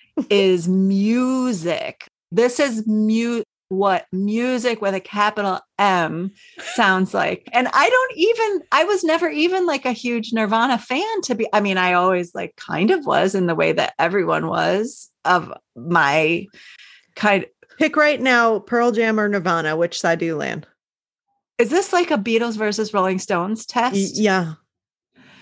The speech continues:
Speaker 2: I would have to say Nirvana, but I also think that maybe I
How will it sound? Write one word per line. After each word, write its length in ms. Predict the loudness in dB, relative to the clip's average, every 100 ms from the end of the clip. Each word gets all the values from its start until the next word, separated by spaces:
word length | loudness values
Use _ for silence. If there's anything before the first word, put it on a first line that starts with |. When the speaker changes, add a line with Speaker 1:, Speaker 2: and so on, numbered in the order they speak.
| -20 _ _ _ _ _ 0
Speaker 2:
I 80 | 2
would 180 | 2
have 280 | 2 0 0
to 120 | -2 -2
say 240 | -2 -2
Nirvana, 720 | 0 2 2 2 -2 -4 -6 -8 _ _ _ _ _ _ -6
but 200 | -2 2
I 160 | 2 2
also 440 | 2 0 0 -4
think 540 | -4 -4 -4 -2 -4 -4
that 200 | -4 0
maybe 500 | 2 2 4 2 0
I 360 | -2 -2 -2